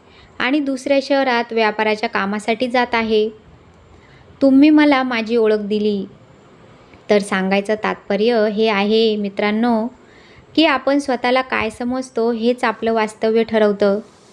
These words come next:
भिकारी स्वतःला भिकारी समजत राहिला म्हणून तो भिकारी होता. जेव्हा त्याने स्वतःला व्यापारी समजलं तेव्हा तो व्यापारी झाला.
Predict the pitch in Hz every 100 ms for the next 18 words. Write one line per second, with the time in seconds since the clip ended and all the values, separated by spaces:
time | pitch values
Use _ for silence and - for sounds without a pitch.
0 | - - - - - - - - 196 202
1 | 208 208 208 202 202 202 196 196 202 196
2 | 202 202 196 202 208 220 240 214 202 226
3 | 233 240 269 285 269 262 269 262 247 240
4 | 226 240 - _ _ _ _ - - _
5 | _ - _ - 233 269 311 320 294 294
6 | 285 247 254 247 240 220 202 220 226 240
7 | 247 254 233 220 247 226 214 214 220 233
8 | 220 185 - 190 202 202 185 185 180